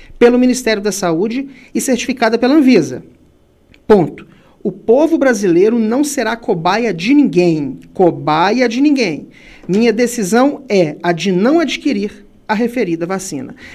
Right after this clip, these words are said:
Pro-, primeiro problema. Ele alega que essa Coronavac, que é produzida pelo governo chinês em parceria com o Butantan, não está na fase da testagem e, por isso, ela não vai receber aporte financeiro do governo federal.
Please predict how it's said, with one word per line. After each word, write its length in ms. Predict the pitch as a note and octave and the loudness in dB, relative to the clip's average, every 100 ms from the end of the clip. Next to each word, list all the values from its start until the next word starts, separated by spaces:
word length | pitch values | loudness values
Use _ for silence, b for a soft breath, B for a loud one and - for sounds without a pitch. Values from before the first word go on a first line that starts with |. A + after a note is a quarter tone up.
| B E3+ - | B -18 -6
Pro-, 160 | - B3 | -2 0
primeiro 320 | C4+ C4+ F4+ | 4 4 4
problema. 480 | F#4 B3+ D#3+ C#3 C#3 B B B B B | 2 2 0 -2 -8 B B B B B
Ele 200 | G3+ A#3+ | 0 4
alega 420 | C#4 A3+ B3 B3+ | 4 4 2 0
que 340 | C#4+ - D4 E4 | -4 0 2 0
essa 240 | F#3+ F#3 A3+ | -4 -6 -6
Coronavac, 840 | - G3 F#3+ D#3 D3+ A#3+ D4 - | -2 -2 0 -2 -2 -2 -4 -10
que 160 | E3+ F3+ | -4 0
é 120 | E3 | 0
produzida 540 | E3 E3+ E3 D3 D3+ D#3 | 0 -2 -2 -4 -6 -6
pelo 260 | D#3+ D#3+ | -4 -4
governo 300 | D#3 D#3 D#3 | -4 -4 -4
chinês 320 | D3+ D#3+ D#3 | -6 -6 -6
em 60 | D3+ | -6
parceria 400 | C#3+ D3 D#3 D3+ | -10 -10 -8 -10
com 100 | D3+ | -10
o 40 | D3+ | -10
Butantan, 540 | D3+ E3 D3+ A3+ A#3 - | -8 -8 -6 -8 -8 -4
não 280 | G#3 B3+ | 0 2
está 260 | D4 C#4+ C4 | 0 0 -2
na 100 | C4 | -2
fase 300 | B3 A#3+ A#3 | -4 -4 -4
da 80 | B3 | -6
testagem 680 | C4 C4+ - G#3 A#3 C#4 C#4+ | -6 -6 -6 -6 -4 -6 -8
e, 80 | A#3+ | -10
por 180 | C4 | -6
isso, 160 | B3+ B3+ | -6 -6
ela 80 | B3 | -6
não 140 | B3+ | -4
vai 100 | B3 | -6
receber 300 | A#3+ A#3+ A3 | -8 -8 -6
aporte 360 | A#3 A#3 A3+ A3+ | -6 -6 -8 -8
financeiro 360 | A3+ A3 A3 | -10 -8 -10
do 40 | G#3 | -10
governo 300 | A3 G#3+ G#3+ | -8 -8 -8
federal. 380 | A3 A3+ D#3 | -6 -4 -4